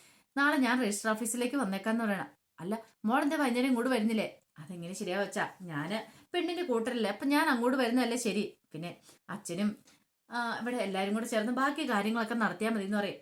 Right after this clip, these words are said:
"മോളെ, കല്യാണം രജിസ്റ്റർ ഓഫീസിൽ വെച്ചാണെങ്കിലും ദേ സദ്യയൊക്കെ നട-, നടത്തുന്നത് ബുഫേ രീതിയിലൊക്കെയാ. അതൊക്കെ അറിയാലോ. ത്രീ സ്റ്റാർ ഹോട്ടലിൽ വെച്ചാന്നറിയാം." "അതൊക്കെ എനിക്കറിയാം അച്ഛാ. അച്ഛൻ എന്തിനാ പേടിക്കണേ? അച്ഛൻ എന്തിനും ഏതിനും കട്ട സപ്പോർട്ടായിട്ട്." ദേ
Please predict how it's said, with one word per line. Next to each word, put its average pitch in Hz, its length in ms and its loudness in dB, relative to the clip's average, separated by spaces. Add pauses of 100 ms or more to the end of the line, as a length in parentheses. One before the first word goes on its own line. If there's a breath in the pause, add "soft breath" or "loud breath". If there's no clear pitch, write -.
(180)
"മോളെ, 165 240 -6 (320 loud breath)
കല്യാണം 160 400 -4
രജിസ്റ്റർ 208 340 -2
ഓഫീസിൽ 220 300 -2
വെച്ചാണെങ്കിലും 226 540 0 (300)
ദേ 190 140 -12 (300 soft breath)
സദ്യയൊക്കെ 220 560 -2
നട-, 214 320 0 (160)
നടത്തുന്നത് 214 440 0
ബുഫേ 185 300 -4
രീതിയിലൊക്കെയാ. 226 580 0
അതൊക്കെ 175 280 -6
അറിയാലോ. 208 340 0 (480 loud breath)
ത്രീ 349 140 0
സ്റ്റാർ 349 260 2
ഹോട്ടലിൽ 240 360 2
വെച്ചാന്നറിയാം." 214 520 2 (160)
"അതൊക്കെ 165 320 -8
എനിക്കറിയാം 208 480 0
അച്ഛാ. 202 200 0 (320)
അച്ഛൻ 294 240 0
എന്തിനാ 220 260 2
പേടിക്കണേ? 190 480 -6 (340 loud breath)
അച്ഛൻ 320 240 -2
എന്തിനും 240 300 4
ഏതിനും 226 280 0
കട്ട 190 300 -2
സപ്പോർട്ടായിട്ട്." 220 640 -2 (200)
ദേ 180 120 -6